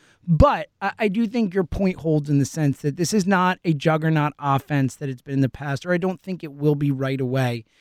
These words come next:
It doesn't have the same firepower as it did before, but, I mean, a new head coach, one of the things that we talked about, and I know that he called plays in Tennessee, but they do have that advantage of a new scheme and a new coach too. Do you think that's gonna be something, we've talked about that as such a big advantage for Nick Sirianni and, and Jonathan Gannon.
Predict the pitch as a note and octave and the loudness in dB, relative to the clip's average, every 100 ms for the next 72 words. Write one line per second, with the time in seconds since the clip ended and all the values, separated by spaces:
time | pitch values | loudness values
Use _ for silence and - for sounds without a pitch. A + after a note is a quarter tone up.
0 | _ _ D#3+ F3+ F3 E3 D3+ C#3+ - - | _ _ -6 0 2 2 0 0 -2 -2
1 | D#3+ D3 - D3 C#3 B2+ B2 B2+ A#2 B2 | 0 0 -2 -6 -6 -6 -6 -6 -8 -10
2 | - C#3+ C3 B2+ B3+ A#3+ F#3 F#3+ F#3+ - | -4 -4 -4 -6 0 2 4 2 0 -8
3 | - _ _ B3+ B3 A#3 A#3 A#3+ A3+ - | -20 _ _ 0 4 6 6 6 0 2
4 | A#3 A3 G#3+ B3 C#4+ C4 B3+ A#3+ F#3+ G3+ | 2 2 -2 -4 -4 -6 -6 -8 -6 -8
5 | F3 G3 G3 F#3+ F#3 E3+ E3+ F3 F3 F#3+ | -2 -2 -2 -2 0 0 -2 -2 0 0
6 | G3 D#3+ F3+ - F#3 E3+ E3 F3 D3+ C#3+ | -2 -8 -10 -2 0 0 -2 -2 -2 -4
7 | D#3 - A3 F#3 E3+ F#3+ E3 G3+ G3 F#3+ | -4 -4 -4 -4 -2 -2 -2 0 0 0
8 | F#3 F3+ E3+ E3+ E3+ E3+ D3+ D#3+ E3 E3+ | 0 0 0 -2 0 -2 -6 -6 -4 -4
9 | - F#3+ E3 D#3 D#3 C#3+ E3 D#3+ - F#3 | -4 0 2 4 2 0 -2 -2 -4 -14
10 | F#3 G3 G3+ G3+ F3+ G3 F#3+ F3+ - F#3+ | -12 -10 -4 -4 -4 -6 -6 -8 -6 -8
11 | F#3 F3 D#3+ G#3+ G#3 G#3 F#3+ E3+ - _ | -8 -10 -6 -4 -4 -6 -6 -6 -12 _
12 | _ - - - E4 D#4+ B3 F#3+ D4+ A#3 | _ -14 -8 -6 -4 -4 -4 -8 -10 -10
13 | G3 C4 C4+ G#3 E3 G3+ F#3+ F#3+ A#3 - | -4 -2 -2 -4 -8 -6 -4 0 -2 -2
14 | A#3+ G#3+ A3+ A3+ G3+ F3 - E3+ G#3 G3 | -8 -4 -2 -2 -4 -6 -6 -2 -2 -2
15 | F#3 F3 G#3+ G#3+ F3+ | -4 -4 -2 -2 -4